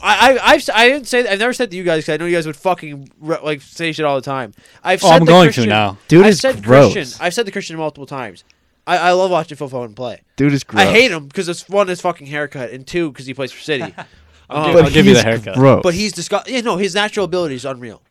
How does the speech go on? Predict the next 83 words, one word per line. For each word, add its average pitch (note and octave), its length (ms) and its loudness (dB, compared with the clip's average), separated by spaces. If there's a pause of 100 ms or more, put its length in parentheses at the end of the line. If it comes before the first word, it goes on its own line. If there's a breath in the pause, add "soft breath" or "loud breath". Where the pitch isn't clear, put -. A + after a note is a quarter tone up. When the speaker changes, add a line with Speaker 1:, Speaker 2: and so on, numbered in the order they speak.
(220)
Speaker 3:
Yeah. F#2+ 340 -4
Speaker 1:
And G3+ 100 -4
he, A3 220 -4
and G#3+ 140 -8
he G#3+ 100 -8
works A3 320 -6
for A#3+ 80 -8
the A#3 80 -4
team E3 340 -12
too. C3+ 220 -8
I - 20 -10
mean, C#3+ 120 -14
he's C3 80 -16
done C3 160 -14
some A#2 80 -20
stupid G#2+ 280 -18
shit A#2 120 -14
off G#2 100 -12
the - 80 -20
field, G#2 140 -4
Speaker 3:
Yeah. G2 60 -10
Speaker 1:
whatever. F#2+ 280 -20
He's G#2 140 -20
nineteen G#2 280 -20
years F#2+ 200 -20
old, F#2 180 -20
or G2 120 -20
tw-, - 220 -20
he's, B2 160 -16
well, D3 120 -12
he's C3+ 80 -10
twenty-one A#2 360 -16
now, G2 220 -20
but, F#2+ 80 -20
like, A2 140 -20
he C3+ 60 -14
was C3 100 -14
nineteen A#2+ 340 -16
at G2+ 80 -14
Speaker 3:
Yeah. G2+ 60 -4
Speaker 1:
the - 80 -6
time. G#2 240 -18
He - 20 -18
was G#2 80 -20
twenty G#2 240 -20
at F#2+ 60 -20
the G#2 80 -20
time, G#2 100 -20
like, G#2 140 -20
whatever. F2 180 -20
Fuck F#2 240 -18
it, D3 40 -12
Speaker 2:
Yeah, C3+ 80 -6
Speaker 1:
who G#2 80 -12
cares? B2+ 100 -2
Speaker 2:
we're E3+ 160 6
older D3 280 2
than A2 160 -2
he A#2 120 -6
was G#2+ 280 -6
when G2+ 120 -14
that F2 100 -14
happened. F2+ 220 -14
Speaker 1:
Yeah, B2+ 220 -2
like, C#3+ 160 -10
exactly. C3+ 420 -6
I D3 60 -2
don't D3 100 -8
give B2+ 100 -14
a A2 60 -14
fuck. G#2 320 -12
Like, A2+ 120 -14
whatever. G#2 300 -14
Speaker 3:
Right. G#2 180 -8
Speaker 1:
Like, F2 160 -8
it's C#3+ 160 -16
not F3+ 180 -6
Neymar C#3+ 420 -6
level C#3 240 -4
shit C3+ 320 -8
too. B2+ 260 -10
Like, A#2+ 240 -10
it's - 240 -20